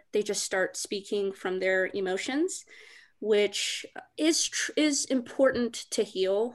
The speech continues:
I think you, you need to be able to speak out, and maybe it's not polished and maybe it comes off a certain way than you, uh, intended. But, um, when you're having conversations, uh, about the case,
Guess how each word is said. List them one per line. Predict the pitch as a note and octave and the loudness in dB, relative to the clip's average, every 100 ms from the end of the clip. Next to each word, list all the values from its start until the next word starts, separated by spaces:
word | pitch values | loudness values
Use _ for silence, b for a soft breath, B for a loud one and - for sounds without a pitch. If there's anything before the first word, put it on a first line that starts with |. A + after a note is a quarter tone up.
| - | -6
I | G#3 | -4
think | A3 A#3+ A#3 | 0 0 -2
you, | G#3 - | -6 -8
you | A3 | -4
need | G#3+ A3 | -2 0
to | |
be | G#3+ G3 | 2 2
able | G3 F#3+ | 2 -2
to | - F#3 | -4 -4
speak | - - G3 F#3+ | -4 -6 -4 2
out, | F#3+ F#3 F#3+ F3 | 4 6 4 2
and | F#3 F#3 | -2 0
maybe | F#3+ G3 G3+ G3+ G3 F#3 | 2 2 2 -2 0 -2
it's | F3+ - - - - | -2 -10 -10 -10 -6
not | G3 G3+ - | -4 -4 0
polished | C4 C4 C#4 C4 - | 4 6 8 6 2
and | A3 | 0
maybe | G#3+ G#3+ G#3+ A3 | 4 2 2 0
it | G3+ | 0
comes | - A3 G#3+ | 0 -2 0
off | G#3+ G3+ G#3+ | 2 2 0
a | |
certain | - G#3+ G3+ G3+ | 0 0 2 0
way | G#3 G#3 - B B B | 0 0 -2 B B B
than | A3 G#3+ | 2 4
you, | G#3+ | 4
uh, | G#3 - | 4 2
intended. | G3 G#3 G3+ A3 A#3 G#3 G3 G3 | 0 0 0 2 2 4 0 2
But, | G3+ F#3+ F3+ B B B _ - | 4 4 0 B B B _ 0
um, | A3 G3+ - | 2 2 2
when | A3 A3+ | 4 6
you're | A3 | 4
having | G#3+ C4 C#4+ D4 B3 | 4 0 4 4 2
conversations, | - A#3+ A3+ G#3 - G#3+ - G3+ F#3+ G3+ - - | 0 0 2 2 6 4 4 0 0 -2 -6 -4
uh, | G3+ G3+ | -2 0
about | G3+ G3 G#3 A3+ - | 2 4 4 2 0
the | |
case, | A3+ - A3+ A3 A3 - - | -2 0 0 0 -2 -6 -10